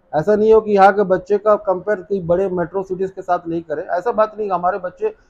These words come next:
Bangalore में भी हैं, हमारे कुछ बच्चे foreign में भी काम करते हैं, बहुत सारे स्टूडेंट Saudi में भी काम करते हैं हमारे इससे। और वो Saudi में जाने के बाद फिर बाहर से आने के बाद हमारे यहाँ फिर कुछ एडवांस Excel वगैरह course करके फिर दोबारा जाते हैं।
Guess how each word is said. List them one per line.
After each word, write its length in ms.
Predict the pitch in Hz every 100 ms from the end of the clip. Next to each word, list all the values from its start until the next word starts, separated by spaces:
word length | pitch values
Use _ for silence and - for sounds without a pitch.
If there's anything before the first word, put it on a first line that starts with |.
| _ -
Bangalore 360 | 165 190 233
में 180 | 247 254
भी 120 | 220
हैं, 140 | 156 123
हमारे 280 | 143 170
कुछ 180 | 196 214 185
बच्चे 340 | 196 214 220 - _ _ -
foreign 240 | 185 220
में 160 | 240 240
भी 80 |
काम 220 | 226 202 175
करते 320 | 165 151 147
हैं, 80 | 160
बहुत 160 | 208
सारे 160 | 214 214
स्टूडेंट 240 | 208 208
Saudi 260 | 202 196 226
में 140 | 233
भी 100 | 214
काम 240 | 185 165 147
करते 300 | 147 127 127
हैं 60 |
हमारे 260 | 123 123 123
इससे। 220 | - _ _ _ _ -
और 100 | 165
वो 240 | 190 202
Saudi 300 | 190 185 208
में 100 | 208
जाने 280 | 190 190 196
के 100 | 202
बाद 280 | 196 202 -
फिर 120 | 202
बाहर 260 | 180 180 190
से 120 | 202
आने 180 | 180 196
के 80 | 202
बाद 140 | 202
हमारे 280 | 175 180 190
यहाँ 120 | 190
फिर 300 | 190 196 185 - _ _
कुछ 180 | 180 185
एडवांस 500 | 175 160 165 175 175
Excel 360 | 175 - 180
वगैरह 220 | 170 170 165
course 240 | - 165
करके 160 | 156 156
फिर 180 | 160
दोबारा 300 | 143 135 131
जाते 280 | 127 110 -
हैं। 80 | 101